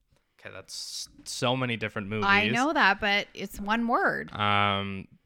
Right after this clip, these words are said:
Speaker 1: Rocky.
Speaker 2: Okay, so I can't give you the c-, actor, but I'm
Speaker 1: Okay.
Speaker 2: gonna give you, here's a quote.
Speaker 1: Okay.
Speaker 2: Okay. I gotta
Speaker 1: Get in a
Speaker 2: get
Speaker 1: character.
Speaker 2: character here. Okay. Why is it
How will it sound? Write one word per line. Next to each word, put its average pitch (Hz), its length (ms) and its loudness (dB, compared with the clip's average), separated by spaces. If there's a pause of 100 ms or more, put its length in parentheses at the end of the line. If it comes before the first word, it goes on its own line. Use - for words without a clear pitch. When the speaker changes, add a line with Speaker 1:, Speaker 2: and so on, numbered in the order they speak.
(380)
Speaker 1:
Rocky. 104 560 2 (500)
Speaker 2:
Okay, 180 220 -8 (220)
so - 200 -4
I 185 100 0
can't 208 200 0
give 226 120 -4
you 220 120 -6
the 202 320 0 (100)
c-, - 60 -20 (100)
actor, 214 520 -4
but 226 120 -2
I'm 190 100 0
Speaker 1:
Okay. - 100 -6
Speaker 2:
gonna 180 100 -8
give 175 180 -8
you, 165 220 -8
here's 175 320 -8
a 180 60 -12
quote. 147 320 -8 (120)
Speaker 1:
Okay. 104 160 -4 (1120)
Speaker 2:
Okay. 208 140 -8 (1160)
I 214 80 -14
gotta 180 60 -14
Speaker 1:
Get 113 200 0
in 120 60 -2
a 110 40 2
Speaker 2:
get - 60 -14
Speaker 1:
character. 104 240 0
Speaker 2:
character 262 480 0
here. 302 400 2
Okay. 175 320 -2 (1080)
Why 202 180 2
is 226 260 -2
it 180 220 4